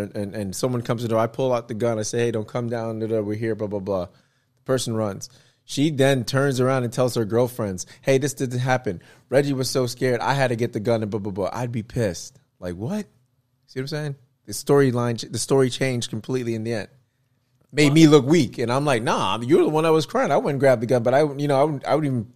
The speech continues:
paint the picture like that." It's just, you change it to make yourself look better.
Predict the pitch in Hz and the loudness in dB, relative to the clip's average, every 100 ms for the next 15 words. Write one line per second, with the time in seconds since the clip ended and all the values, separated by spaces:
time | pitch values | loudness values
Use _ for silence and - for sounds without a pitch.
0 | _ - 165 160 143 175 131 113 95 90 | _ -8 -8 -8 -6 -4 -2 -2 -2 -4
1 | 90 101 113 - - _ _ 131 123 156 | -6 -8 -12 -16 -20 _ _ -8 0 2
2 | 151 170 131 135 120 - 139 127 95 - | 2 0 0 0 -2 -2 -2 -2 -8 -10
3 | - | -14